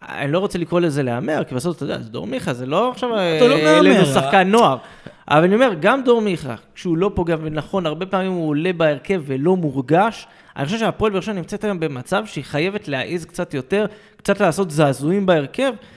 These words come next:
Speaker 1: כי, כי שחקנים לוקחים את המקום שלהם בהרכב קצת כמובן מאליו, לא מתאמצים, לא, זה, זה נראה לא טוב.
Speaker 2: נכון.
Speaker 1: זה באמת נראה לא טוב.
Speaker 2: נכון.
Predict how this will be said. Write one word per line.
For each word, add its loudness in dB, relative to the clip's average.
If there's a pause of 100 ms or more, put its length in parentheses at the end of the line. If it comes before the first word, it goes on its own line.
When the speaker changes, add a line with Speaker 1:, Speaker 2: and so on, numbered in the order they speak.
(440)
Speaker 1:
כי, 2
כי -8
שחקנים -4
לוקחים -4
את -12
המקום -2
שלהם -6
בהרכב -2
קצת -10
כמובן -4
מאליו, -6
לא -2
מתאמצים, -4
לא, 0
זה, -2
זה -2
נראה -2
לא 2
טוב. -2
Speaker 2:
נכון. -4
Speaker 1:
זה 0
באמת -4
נראה -2
לא -4
טוב. -8
Speaker 2:
נכון. -4